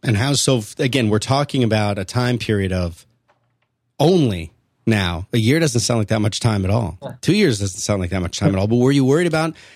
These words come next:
Speaker 1: and again, this is something I hear all the time. People are saying, "Well, if I don't do it, if I don't do it right now, if I don't start this thing right now, somebody else is gonna beat me to it." Were you guys just convinced that no one else was doing this,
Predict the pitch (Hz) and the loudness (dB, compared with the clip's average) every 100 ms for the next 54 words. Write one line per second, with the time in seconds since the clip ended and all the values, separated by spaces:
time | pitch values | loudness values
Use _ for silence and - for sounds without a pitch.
0 | - 151 156 127 147 - 190 170 139 139 | -4 0 0 0 -2 0 0 0 0 -2
1 | 139 131 131 120 127 90 - - 147 151 | 0 2 2 0 0 -2 -8 -4 0 0
2 | - 131 139 127 139 160 156 160 165 135 | 0 2 2 0 0 0 0 0 0 -2
3 | 123 147 175 180 170 156 147 156 175 131 | -4 -2 0 0 0 0 -2 -2 -4 -4
4 | - _ _ _ _ - 131 139 151 170 | -8 _ _ _ _ -6 -2 0 0 0
5 | - 156 151 143 - 139 131 131 165 170 | 0 -2 -2 -4 0 2 2 2 2 0
6 | 113 - - - 143 143 143 123 123 113 | -2 -4 -6 0 2 4 2 0 0 2
7 | 117 104 95 147 - - _ _ _ _ | 0 0 -2 -2 -4 -12 _ _ _ _
8 | _ - 147 165 160 151 143 - 117 107 | _ 0 2 4 2 0 0 0 0 2
9 | 120 - 92 104 104 98 95 98 85 107 | 0 0 0 2 2 0 0 -2 0 2
10 | 139 147 139 | 2 0 -4